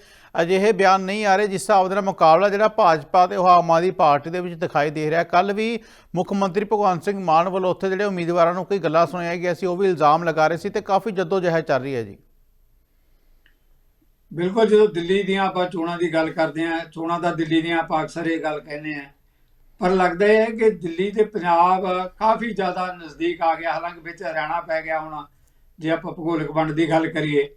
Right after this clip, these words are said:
Speaker 2: ਪਰ ਗੱਲਾਂ ਉੱਥੇ ਪੰਜਾਬ ਦੀਆਂ ਹੀ ਹੋ ਰਹੀਆਂ। ਜਦੋਂ ਆਪਾਂ ਇਲਜ਼ਾਮ ਦਰ ਇਲਜ਼ਾਮ ਦੀ ਗੱਲ ਕਰਦੇ ਹਾਂ, ਭਾਜਪਾ ਦੇ ਇੱਕ ਆਗੂ ਜਿਹੜੇ ਉਮੀਦਵਾਰ ਹੈ ਪ੍ਰਵੇਸ਼ ਵਰਮਾ, ਉਹਨਾਂ ਨੇ ਇੱਕ ਦਿਨ ਪਹਿਲਾਂ ਇਹ ਇਲਜ਼ਾਮ ਲਾਏ ਕਿ ਜਦੋਂ ਦੇਖੋ ਜੀ ਛੱਬੀ ਜਨਵਰੀ ਦਾ ਦਿਨ ਨਜ਼ਦੀਕ ਹੈ,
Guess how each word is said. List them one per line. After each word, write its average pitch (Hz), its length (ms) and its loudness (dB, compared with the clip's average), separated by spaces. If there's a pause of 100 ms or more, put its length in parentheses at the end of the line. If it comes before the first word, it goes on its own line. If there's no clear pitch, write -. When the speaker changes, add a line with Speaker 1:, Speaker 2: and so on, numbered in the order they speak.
(400)
Speaker 2:
ਪਰ 190 120 -4
ਗੱਲਾਂ 180 280 2
ਉੱਥੇ 220 260 2
ਪੰਜਾਬ 185 420 4
ਦੀਆਂ 220 140 2
ਹੀ 214 40 4
ਹੋ 185 180 0
ਰਹੀਆਂ। 160 220 -2 (640)
ਜਦੋਂ 175 260 2
ਆਪਾਂ 208 220 2 (260)
ਇਲਜ਼ਾਮ 185 720 -2 (120)
ਦਰ 180 220 -6
ਇਲਜ਼ਾਮ 180 460 -4
ਦੀ 190 180 0
ਗੱਲ 170 180 0
ਕਰਦੇ 175 340 -8
ਹਾਂ, 160 140 -8 (640)
ਭਾਜਪਾ 180 460 -2
ਦੇ 196 180 2
ਇੱਕ 190 160 -6
ਆਗੂ 175 280 0
ਜਿਹੜੇ 185 240 -2
ਉਮੀਦਵਾਰ 175 580 0
ਹੈ 160 180 -2 (720)
ਪ੍ਰਵੇਸ਼ 180 400 -4
ਵਰਮਾ, 170 420 -2 (1000)
ਉਹਨਾਂ 220 320 -2
ਨੇ 233 120 -4
ਇੱਕ 220 180 -2
ਦਿਨ 214 160 -2
ਪਹਿਲਾਂ 214 280 2
ਇਹ 214 80 2
ਇਲਜ਼ਾਮ 202 360 2
ਲਾਏ 202 220 0
ਕਿ 196 200 -2
ਜਦੋਂ 180 320 -6
ਦੇਖੋ 180 300 -4
ਜੀ 196 100 -2
ਛੱਬੀ 170 340 2
ਜਨਵਰੀ 180 380 0
ਦਾ 180 140 0
ਦਿਨ 165 200 -2
ਨਜ਼ਦੀਕ 165 520 -4
ਹੈ, 170 140 2